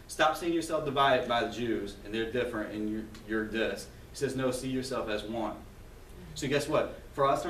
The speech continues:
we're, you, we're united with the Jewish people. You ready? Simple. Hang with them. Even if they do wrong, hang with them. They're your brethren. You're gonna be hanging out with them in heaven. Okay?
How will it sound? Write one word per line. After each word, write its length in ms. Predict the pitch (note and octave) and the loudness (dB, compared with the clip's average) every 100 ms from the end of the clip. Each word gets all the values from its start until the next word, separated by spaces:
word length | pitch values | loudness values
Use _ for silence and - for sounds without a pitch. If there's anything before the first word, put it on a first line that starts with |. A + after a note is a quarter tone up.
| E3+ - - | 0 -2 4
we're, 320 | D3+ D#3 D#3 | 6 6 2
you, 300 | D3 D#3 - | -2 -2 0
we're 260 | D3 F#3+ G3 | 4 6 6
united 560 | E3 D3 C3+ C#3+ D3 B2+ | 4 2 4 4 2 2
with 120 | A#2 | 0
the 60 | |
Jewish 280 | A2 C3 A2+ | 0 -2 -2
people. 220 | G#2+ - - - | -4 -8 -10 -8
You 60 | G#2 | 2
ready? 240 | A#2+ C3 - - - - - - - - | 2 2 -2 -12 -16 -16 -18 -18 -18 -8
Simple. 300 | C3+ - - - - - - - - - - - | -4 -4 -6 -10 -14 -16 -16 -16 -16 -18 -18 -2
Hang 220 | D#3 D3 | 0 2
with 200 | C#3 C3+ | 2 -2
them. 120 | G2+ - - - - - - - - - | -4 -8 -12 -16 -18 -18 -18 -18 -12 -2
Even 180 | D3 C#3 | 2 4
if 80 | |
they 60 | C3 | 2
do 100 | C#3 | 2
wrong, 240 | C#3 A#2 A#2+ | 2 0 0
hang 200 | C3 A#2 | -4 -4
with 160 | - | -6
them. 100 | - - - - - - - | -10 -14 -16 -16 -18 -16 -6
They're 140 | C3+ | -2
your 140 | B2+ B2+ | 0 0
brethren. 420 | A#2+ B2 A2 G#2 | 2 2 2 -2
You're 80 | A#2+ | -2
gonna 100 | B2 | -2
be 80 | B2 | 0
hanging 220 | B2+ B2 | 0 0
out 100 | A#2+ | -2
with 120 | A#2 | -2
them 120 | A#2+ | -2
in 60 | A#2 | -2
heaven. 320 | A2+ A2 - - - - - - - - - | -2 -4 -6 -12 -16 -18 -18 -18 -18 -16 -6
Okay? 260 | A#2 A#2+ | -2 -2